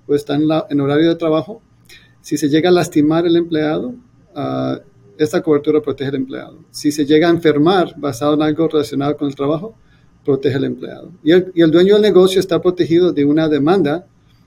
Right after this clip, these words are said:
o de un gasto relacionado con esta lesión, esta enfermedad. Y tiene, esas pólizas tienen límites,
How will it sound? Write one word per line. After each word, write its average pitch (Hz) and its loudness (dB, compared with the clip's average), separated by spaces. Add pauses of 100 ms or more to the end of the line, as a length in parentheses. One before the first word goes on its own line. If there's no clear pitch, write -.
(240)
o 143 0
de 147 4
un 165 6
gasto 165 2
relacionado 139 -4
con 135 -4
esta 147 -4
lesión, 151 0
esta 139 -6
enfermedad. 143 -4 (960)
Y 151 -2
tiene, 147 0
esas 160 -2
pólizas 160 0
tienen 143 0
límites, 160 0